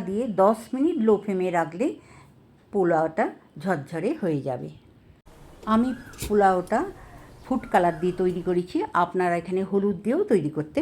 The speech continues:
পারেন। দশ মিনিট হয়ে গেছে, ঢাকা খুলে দেখে নিচ্ছি। এবার দেখুন পোলাওটা কত সুন্দর হয়েছে, একদম ঝরঝরে।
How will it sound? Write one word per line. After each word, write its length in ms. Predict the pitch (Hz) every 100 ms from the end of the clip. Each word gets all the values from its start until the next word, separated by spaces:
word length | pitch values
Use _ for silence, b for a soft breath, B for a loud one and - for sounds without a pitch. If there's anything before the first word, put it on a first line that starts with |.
| -
পারেন। 240 | 139 139 139 147 - _ - _ _ _ _ _ _ _ - - - - 202
দশ 140 | 202 -
মিনিট 220 | 220 226 226
হয়ে 160 | 233 220
গেছে, 220 | 226 220 320 240
ঢাকা 200 | 208 - -
খুলে 180 | 196 190
দেখে 180 | 196 233 254
নিচ্ছি। 320 | 269 - - 359 - - - _ - B B B - 214
এবার 220 | 202 214 175
দেখুন 280 | 175 - 247 277 277
পোলাওটা 520 | 208 185 170 160 151 254 -
কত 180 | 170 170 170 160
সুন্দর 340 | - 180 180 269 196
হয়েছে, 260 | 156 - 165 -
একদম 360 | 196 190 185 240 233 202
ঝরঝরে। 560 | 202 180 175 226 277